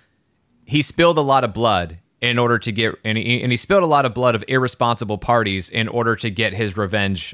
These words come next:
on the Avengers. And so I, I feel like there's gonna be a part of Zemo where he's gonna have to reconcile that and move forward. And if we've ta-, if we go all the way back into all the speculation we've had, and many have had, Thunderbolts and Zemo being part of it,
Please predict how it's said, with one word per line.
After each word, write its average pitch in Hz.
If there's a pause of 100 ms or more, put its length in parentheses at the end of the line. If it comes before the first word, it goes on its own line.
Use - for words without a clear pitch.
on 107
the 101
Avengers. 92 (440)
And 110
so 110
I, 104
I 110
feel 139
like 131
there's 113
gonna 120
be 110
a 101
part 113
of 98
Zemo 107
where 101
he's 110
gonna 110
have 110
to -
reconcile 101
that 98 (400)
and 113
move 107
forward. 110 (320)
And 107
if 113
we've 113
ta-, 135
if 120
we 120
go 104 (260)
all 147
the 156
way 147
back 139
into 131
all 123
the 139
speculation 131
we've 127
had, 120
and 110
many 110
have 120
had, 113
Thunderbolts 120
and 101
Zemo 123
being 113
part 120
of 120
it, 120